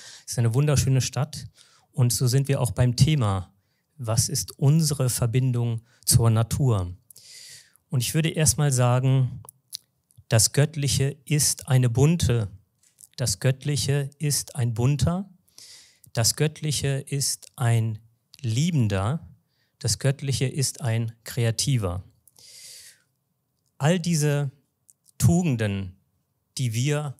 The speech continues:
als göttlich erachten, man könnte vielleicht auch ein anderes Wort nehmen, als eine schöpferische oder eine gestalterische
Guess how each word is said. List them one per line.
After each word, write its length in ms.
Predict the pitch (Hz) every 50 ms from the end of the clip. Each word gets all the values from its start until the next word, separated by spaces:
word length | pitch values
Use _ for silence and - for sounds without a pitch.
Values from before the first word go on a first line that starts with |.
| _ _
als 520 | - 131 120 113 - - - - - - _ -
göttlich 400 | - 151 160 - - 120 98 -
erachten, 540 | 117 117 127 131 - - - 127 107 101 101
man 120 | 104 107
könnte 220 | - 120 113 113
vielleicht 240 | - - 127 113 117
auch 120 | 135 131 127
ein 100 | 120 123
anderes 400 | 139 156 165 156 131 117 - -
Wort 200 | 113 104 104 -
nehmen, 160 | 107 104 117
als 260 | 110 110 - - - - - - - - - - - _ _ _
eine 320 | - 123 110 107 110 123
schöpferische 720 | - - - 165 165 165 - 151 135 131 135 117 - 131 120
oder 180 | 120 120 120 113
eine 160 | 110 107 104
gestalterische 800 | 110 110 - - 151 156 156 - 123 120 127 120 - 131 135